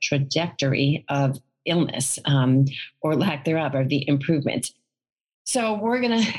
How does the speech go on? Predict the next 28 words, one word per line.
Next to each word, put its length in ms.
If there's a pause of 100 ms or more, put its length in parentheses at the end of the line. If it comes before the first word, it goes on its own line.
(120)
we're 140
gonna 160
get 160
into 220
all 220
of 60
that 180
today. 300
So 160
I 100
have 240
it 140
broken 320
down. 400
I 80
have 200
five 760 (680)
tips 300
for 120
you 440
on 160
how 380
you 240
can, 640 (1300)
how 180
you 160
can 240
minimize 560